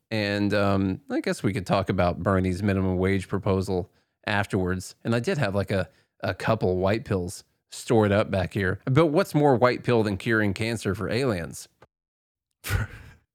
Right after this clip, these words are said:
Speaker 1: You know?
Speaker 2: Or aliens cure-, curing
Speaker 1: It's a
Speaker 2: cancer.
Speaker 1: big day.
Speaker 2: Yeah.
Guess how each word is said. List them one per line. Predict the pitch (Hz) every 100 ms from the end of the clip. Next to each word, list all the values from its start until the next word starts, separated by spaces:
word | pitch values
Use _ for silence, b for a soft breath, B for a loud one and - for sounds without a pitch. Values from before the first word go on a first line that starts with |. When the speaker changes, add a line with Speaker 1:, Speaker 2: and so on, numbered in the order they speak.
| _ -
Speaker 1:
You | 107
know? | 104 143 - _ _ _ _ _ _ _ _ _ _ -
Speaker 2:
Or | 123
aliens | 127 131 123 117 110
cure-, | 123 120 120
curing | 110 120 117
Speaker 1:
It's | 113
a | 123
Speaker 2:
cancer. | 151 131
Speaker 1:
big | 117
day. | 156 104 -
Speaker 2:
Yeah. | 110 95